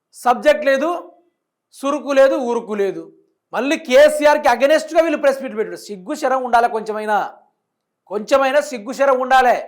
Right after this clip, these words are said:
ఇది రాష్ట్రం, ప్రజల యొక్క హక్కు. అంత ఘోరంగా అయిపోయిందంటే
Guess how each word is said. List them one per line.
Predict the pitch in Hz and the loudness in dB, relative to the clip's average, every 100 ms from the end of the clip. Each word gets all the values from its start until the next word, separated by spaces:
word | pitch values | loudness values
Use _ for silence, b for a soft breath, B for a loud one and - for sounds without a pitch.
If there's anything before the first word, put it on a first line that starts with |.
| - _ _ _ _ _ _ _ _ _ 180 | -16 _ _ _ _ _ _ _ _ _ -8
ఇది | 247 220 | 0 4
రాష్ట్రం, | 262 269 320 247 - - _ _ _ _ _ _ 180 | 4 4 2 2 -4 -20 _ _ _ _ _ _ -8
ప్రజల | 208 285 311 294 | 0 4 6 6
యొక్క | 294 220 | 4 0
హక్కు. | 220 233 - 269 139 - _ _ _ 202 | 0 -2 -2 -2 -2 -10 _ _ _ _
అంత | 214 302 214 | -2 -2 -2
ఘోరంగా | 165 247 294 277 | 0 0 2 0
అయిపోయిందంటే | 269 240 220 175 139 | 0 -4 -6 -12 -16